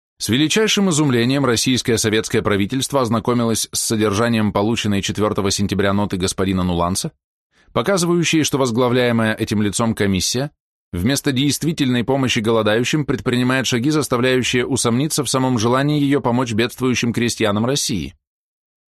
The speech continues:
Уже само имя Нуланса как представителя Франции в Международной комиссии помощи голодающим,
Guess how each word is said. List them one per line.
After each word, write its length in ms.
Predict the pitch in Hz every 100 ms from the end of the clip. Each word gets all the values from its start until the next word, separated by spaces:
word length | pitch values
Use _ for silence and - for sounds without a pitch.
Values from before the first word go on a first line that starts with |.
| _ _ _ _ -
Уже 280 | 101 98 127
само 320 | 127 113 120
имя 200 | 123 123
Нуланса 460 | 127 151 185 135
как 220 | - 87 -
представителя 560 | 104 - 113 107 107
Франции 460 | 98 107 110 - 101
в 40 |
Международной 640 | 98 101 101 107 107 101 98
комиссии 400 | 98 101 - 92
помощи 360 | 95 98 92
голодающим, 680 | 92 95 90 90 98 151